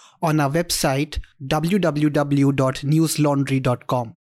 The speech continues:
Also, while you're there on our website, do read my colleague Ayush Tiwari's latest report on the exit poll predictions and the way in which they translated in the assembly election results. The report is titled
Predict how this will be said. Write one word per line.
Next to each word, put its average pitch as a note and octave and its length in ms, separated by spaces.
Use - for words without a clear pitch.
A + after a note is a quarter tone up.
Also, E3+ 420
while C3+ 300
you're D3 140
there D3 220
on C3+ 100
our C3+ 80
website, C3+ 600
do F#3 180
read F3+ 220
my C#3+ 140
colleague C#3+ 600
Ayush D3+ 440
Tiwari's C#3 580
latest D#3 460
report C#3 400
on C#3+ 220
the C#3+ 120
exit D3 420
poll D3+ 180
predictions C3+ 720
and C3+ 180
the C#3 60
way D#3+ 280
in D3+ 160
which C#3+ 220
they C#3 100
translated C#3+ 680
in C3+ 100
the C3 80
assembly D3 380
election C3+ 360
results. B2 600
The C#3 100
report D#3+ 360
is D3 160
titled B2+ 460